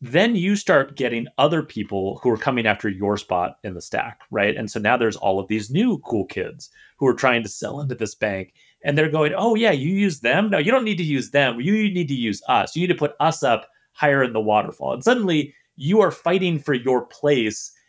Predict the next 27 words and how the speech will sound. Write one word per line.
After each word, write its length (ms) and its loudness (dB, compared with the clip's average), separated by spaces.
in 240 4
this, 220 0
like, 160 0
stack 560 0
that 140 -2
everyone 340 0
has 160 -4
assembled, 460 -4
going, 160 -2
"No, 140 0
no, 80 0
no, 200 -2
my 180 0
little 220 -2
piece 300 -6
is 80 -8
better 320 2
and 140 2
you 100 -2
should 160 -14
pay 140 4
for 100 -4
this 240 0
and 80 -4
not 180 2
that 180 2
one." 220 -4